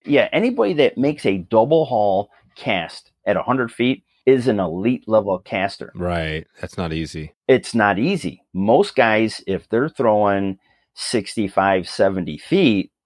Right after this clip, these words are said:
Speaker 1: and that's the best they can do, how are they supposed to get another thirty feet in their cast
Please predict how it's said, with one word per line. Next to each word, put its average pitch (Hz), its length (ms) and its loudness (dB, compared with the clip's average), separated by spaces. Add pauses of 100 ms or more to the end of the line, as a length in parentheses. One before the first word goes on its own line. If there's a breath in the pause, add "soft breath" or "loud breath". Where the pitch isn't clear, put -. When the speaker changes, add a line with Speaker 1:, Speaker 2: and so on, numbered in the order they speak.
(320)
Speaker 1:
and 101 140 0
that's 123 220 0
the 107 80 -2
best 117 340 2
they 113 120 2
can 92 240 -4
do, 147 160 0
how 139 200 2
are 180 100 4
they 175 100 4
supposed 156 340 -4
to 135 80 -4
get 147 140 -4
another 143 380 0
thirty 127 440 0
feet 120 240 -4
in 117 140 0
their 104 120 -2
cast - 460 -8